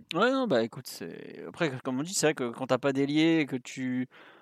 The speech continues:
que tu tentes de faire la différence comme on a tenté de la faire, euh, samedi soir, forcément, c'est plus simple de... de défendre comme ça, hein, mais bon.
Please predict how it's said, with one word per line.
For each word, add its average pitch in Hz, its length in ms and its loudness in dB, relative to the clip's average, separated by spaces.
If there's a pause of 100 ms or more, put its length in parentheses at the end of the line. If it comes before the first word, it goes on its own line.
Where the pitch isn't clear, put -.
(120)
que - 100 -18
tu 135 140 -12
tentes 151 160 0
de 147 60 0
faire 147 160 4
la 143 80 6
différence 151 340 2
comme 139 140 0
on 135 80 2
a 127 60 2
tenté 139 260 -2
de 135 80 2
la 139 100 8
faire, 147 320 6
euh, 127 220 6
samedi 135 260 -2
soir, 185 180 4
forcément, 147 360 -2
c'est 143 140 -4
plus 147 120 -12
simple 175 240 -4
de... 135 280 -2
de 131 120 -4
défendre 135 300 -4
comme 185 100 -4
ça, 254 140 -4
hein, 160 80 -2
mais 131 100 -4
bon. - 160 -12